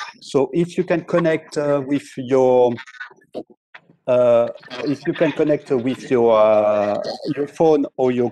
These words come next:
computer, uh, to w w w menti dot com.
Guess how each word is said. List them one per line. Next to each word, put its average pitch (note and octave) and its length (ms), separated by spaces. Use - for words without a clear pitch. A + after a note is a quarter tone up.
computer, C#3 460
uh, A2 840
to C#3 240
w C#3 400
w - 20
w C3+ 420
menti C3 380
dot A#2+ 200
com. D3 280